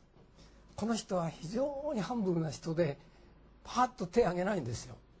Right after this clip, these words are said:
<clears throat> 私が座長やってる会合で、バーディーンがいますと、私はバーディーンのこと気にするんです。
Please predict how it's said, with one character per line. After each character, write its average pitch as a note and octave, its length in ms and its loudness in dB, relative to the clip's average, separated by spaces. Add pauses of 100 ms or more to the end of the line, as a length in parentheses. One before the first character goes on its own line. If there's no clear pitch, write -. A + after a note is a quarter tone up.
<clears throat> C4 180 4
私 F#3+ 340 4
が A3 120 6
座 G#3 180 6
長 A3 180 4
や A3 120 6
っ - 40 -2
て - 160 -6
る G3+ 140 6
会 G3 240 0
合 F#3+ 180 2
で、 F#3 180 2 (640)
バ F#3+ 200 6
ー - 20 0
デ G#3+ 100 2
ィ - 20 4
ー G3 40 4
ン - 20 2
が D3 80 0
い C#3+ 80 -4
ま D3 120 -2
す - 100 -8
と、 D#3 60 -6
私 E3 280 0
は F#3 60 6
バ G3+ 200 2
ー - 20 4
デ G#3 80 0
ィ G3 40 2
ー F#3 40 0
ン F3+ 40 -2
の E3 60 -6
こ D#3+ 100 -14
と C#3+ 100 -12
気 - 120 -6
に E3+ 120 4
す F3+ 140 2
る E3 100 4
ん A2 80 -10
で - 80 -14
す。 - 100 -16